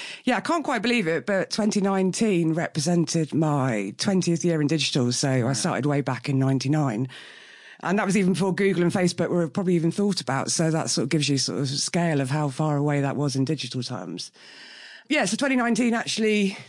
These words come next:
was the sort of change in direction. So my concept for Ethically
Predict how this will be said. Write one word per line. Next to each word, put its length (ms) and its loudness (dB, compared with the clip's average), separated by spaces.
was 300 0
the 220 2
sort 220 0
of 200 -4
change 340 2
in 60 2
direction. 540 2
So 520 0
my 200 0
concept 460 -2
for 80 -4
Ethically 500 -4